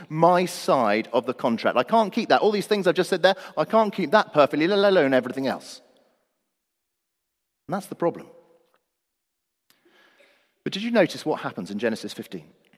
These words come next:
All, all the animals, they get chopped in half, they get arranged opposite each other, then God appears. Look at verse seventeen. If you look at verse seventeen, there in verse seventeen, we have this, uh, smoke, this blazing torch. And those words in the Hebrew,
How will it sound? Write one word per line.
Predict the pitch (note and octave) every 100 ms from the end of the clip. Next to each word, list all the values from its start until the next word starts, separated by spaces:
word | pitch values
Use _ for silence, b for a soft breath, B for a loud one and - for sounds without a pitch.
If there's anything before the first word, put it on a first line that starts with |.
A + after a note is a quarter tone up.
| _ _ _ _
All, | F3
all | G3+ B3
the | C4
animals, | G#3+ C3+ C3
they | E3
get | D3+ G#3+
chopped | - A#3+ -
in | A3+
half, | F#3+ C3 E3+ B3 - -
they | D#3
get | D#3+ D#3+
arranged | D#3 G#3+ B3+ -
opposite | G#3 C3 B2
each | A#2 C3
other, | B2 C3
then | B2+ D#3+ D#3 B2+ A2+
God | D3+ A#2+
appears. | - E2+ D#2 - - _ _ _ _ _ _ _ _
Look | F3+
at | F3+
verse | D#3+ D3+
seventeen. | C3+ A2+ A2 E2+
If | _ _ _ _ _ _ _ -
you |
look | F3+
at | G#3
verse | A3+ G#3
seventeen, | G3+ F#3 C#3+ A2+
there | E3+ A3
in | G3+
verse | F#3+ F3+
seventeen, | F#3 E3+ C3
we | A#2+
have | C3 C3
this, | C3+ - B B B
uh, | C3 C3+
smoke, | - - A3 G#3+ B2 -
this | C#3 B2
blazing | - D#3+ F#3+ A3 G#3 G#3 G3
torch. | - D#3 F2+ -
And | C3
those | D#3+ G3+
words | G3 G#3+ E3+ A#2+ -
in |
the | D#3
Hebrew, | F3 G3 B2+